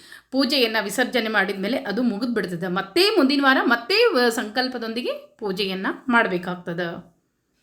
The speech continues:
ಇನ್ನು ಪೂಜಾ ಸಂಕಲ್ಪ ವ್ರತ ಹೇಳ್ಕೊಡ್ತೀನಿ. ನಿಮ್ಮ ಮನೆಯಲ್ಲಿ ಶಿವ ಪಾರ್ವತಿಯರ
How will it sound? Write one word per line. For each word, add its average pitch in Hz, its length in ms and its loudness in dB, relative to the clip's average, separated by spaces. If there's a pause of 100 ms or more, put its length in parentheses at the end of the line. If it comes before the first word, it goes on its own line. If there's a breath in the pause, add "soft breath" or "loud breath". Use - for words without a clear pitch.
(160)
ಇನ್ನು 247 240 2
ಪೂಜಾ 220 340 2
ಸಂಕಲ್ಪ 240 480 -2 (220)
ವ್ರತ 196 240 -6
ಹೇಳ್ಕೊಡ್ತೀನಿ. 214 960 -6 (920 loud breath)
ನಿಮ್ಮ 233 180 4
ಮನೆಯಲ್ಲಿ 240 760 2 (100)
ಶಿವ 262 260 0
ಪಾರ್ವತಿಯರ 254 680 4